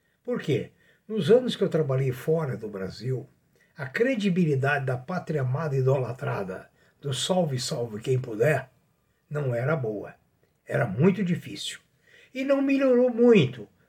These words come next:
Tivemos dois ex-ministros que lutaram muito para aprovar certos regimentos, certas rigidezes, mas, ah, o mal prevaleceu. Ou seja,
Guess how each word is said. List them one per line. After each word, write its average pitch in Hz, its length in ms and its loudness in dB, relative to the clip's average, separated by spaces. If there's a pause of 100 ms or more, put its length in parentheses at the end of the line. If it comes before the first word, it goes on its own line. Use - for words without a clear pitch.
Tivemos 175 540 4
dois 190 400 8
ex-ministros 147 840 4
que - 100 -8
lutaram 180 520 2
muito 170 540 2 (340)
para 156 200 0
aprovar 135 600 0
certos 131 460 -4
regimentos, 139 720 0 (220)
certas 147 500 4
rigidezes, 131 840 2 (240)
mas, 233 520 -2 (280)
ah, 202 600 0 (800)
o 233 120 2
mal 185 340 4
prevaleceu. 151 680 2 (560)
Ou 185 100 0
seja, 139 560 4